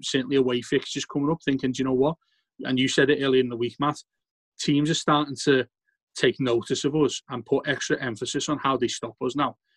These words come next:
because we have such a, a really good, potent goal output. And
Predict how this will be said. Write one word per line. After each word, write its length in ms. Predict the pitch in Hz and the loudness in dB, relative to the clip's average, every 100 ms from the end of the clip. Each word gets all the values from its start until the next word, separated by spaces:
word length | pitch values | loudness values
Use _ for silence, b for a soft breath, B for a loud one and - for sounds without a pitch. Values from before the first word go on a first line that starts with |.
| _ - | _ -6
because 220 | 123 120 | -2 2
we 80 | 127 | 2
have 140 | 117 | 0
such 280 | - 131 127 | -4 -2 0
a, 80 | 120 | 0
a 680 | - _ _ _ _ - | -2 _ _ _ _ -2
really 180 | 131 135 | 2 2
good, 180 | 127 - | 2 -2
potent 520 | - 123 - 151 127 - - _ _ _ | 0 0 0 -4 -6 -8 -14 _ _ _
goal 280 | 131 123 123 | -2 0 0
output. 380 | 127 - 147 - - _ _ _ | -2 0 -2 -2 -14 _ _ _
And 360 | - 127 123 123 | -4 -2 -2 -4